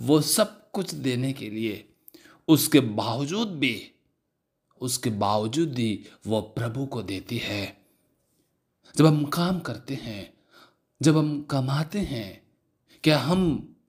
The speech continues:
उसमें से कुछ कलीसिया के लिए देते हैं? माला के ग्रंथ में लिखा है, "अपने दशमांश जो अपन कमाते हैं उसमें से कलीसिया को देना है, प्रभु को देना है।"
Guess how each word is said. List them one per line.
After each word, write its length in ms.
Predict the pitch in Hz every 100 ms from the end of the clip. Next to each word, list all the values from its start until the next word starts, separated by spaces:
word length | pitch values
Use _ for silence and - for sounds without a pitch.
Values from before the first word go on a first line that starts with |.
| _ - -
उसमें 400 | 170 - - 156
से 200 | 143 135
कुछ 520 | 127 165 170 - - -
कलीसिया 560 | 131 143 196 - 156
के 120 | 151 127
लिए 120 | 107
देते 380 | 98 101 117 147
हैं? 300 | 175 - _ _ _ _ _ _ _ _ _ _
माला 380 | 110 123 127 135
के 180 | 151 135
ग्रंथ 240 | 117 139 135
में 100 | 127
लिखा 280 | 113 117 123
है, 340 | 131 131 123 - -
"अपने 360 | 147 160 165 156
दशमांश 1040 | 170 180 180 190 233 240 190 - 120 - _ _ _ _ _ -
जो 280 | 110 110 147
अपन 500 | 147 - - - 131
कमाते 600 | 127 123 120 123 135 180
हैं 340 | 170 156 127 - - -
उसमें 460 | 135 123 - 131 123
से 560 | 120 120 110 107 - -
कलीसिया 520 | - 117 120 - 139 127
को 160 | 120
देना 340 | 98 98 98 104
है, 480 | 98 107 98 90 - - - -
प्रभु 360 | 139 127 160 165
को 200 | 139 131
देना 420 | 127 113 113 113
है।" 400 | 107 104 92